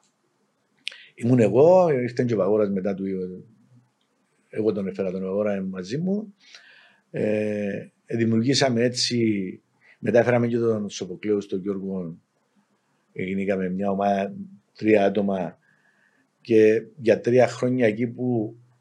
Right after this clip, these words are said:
έκαναμε όλες τις, διότι έκαναμε και ταξίδια, έκαναμε και,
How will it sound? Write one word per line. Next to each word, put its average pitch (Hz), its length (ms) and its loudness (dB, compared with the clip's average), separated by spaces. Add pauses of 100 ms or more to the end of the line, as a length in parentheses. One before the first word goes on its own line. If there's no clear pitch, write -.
(260)
έκαναμε 120 520 0
όλες 117 260 0
τις, 113 420 -2
διότι 107 160 -2
έκαναμε 107 220 0
και 104 100 -2
ταξίδια, 90 680 -6 (280)
έκαναμε 113 500 -2
και, 107 240 -2